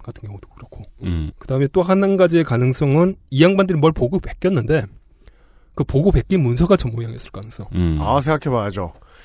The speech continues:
Speaker 3: 예, 원전부터 글러먹었을 가능성.
Speaker 2: 네.
Speaker 1: 지명 표기를 갖다 오래전에 쓰던 걸 하고,
Speaker 3: 음.
Speaker 1: 그다음에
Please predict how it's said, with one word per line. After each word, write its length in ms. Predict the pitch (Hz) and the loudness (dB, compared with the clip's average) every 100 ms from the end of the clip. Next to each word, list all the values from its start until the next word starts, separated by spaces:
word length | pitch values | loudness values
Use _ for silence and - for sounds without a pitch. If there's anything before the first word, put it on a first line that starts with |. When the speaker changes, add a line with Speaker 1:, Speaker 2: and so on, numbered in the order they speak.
| - _ 110 | -20 _ -10
Speaker 3:
예, 100 | 104 | -8
원전부터 840 | 95 107 135 156 170 185 175 - - | -4 2 2 2 2 2 0 -4 0
글러먹었을 560 | 143 147 131 113 110 | 4 4 4 2 -2
가능성. 520 | 104 92 90 85 95 90 | -4 -4 -4 -2 0 2
Speaker 2:
네. 220 | 80 76 _ | 0 -2 _
Speaker 1:
지명 280 | - 143 170 | 0 2 4
표기를 280 | 175 151 139 | 2 0 -2
갖다 200 | 123 120 | 0 0
오래전에 440 | 113 143 160 165 147 | 2 4 4 0 -2
쓰던 200 | 151 123 | -2 -2
걸 120 | 110 | -2
하고, 300 | 110 113 135 _ - | -2 0 -2 _ -20
Speaker 3:
음. 200 | 76 76 - _ | -20 -20 -20 _
Speaker 1:
그다음에 380 | 127 123 135 | -2 0 2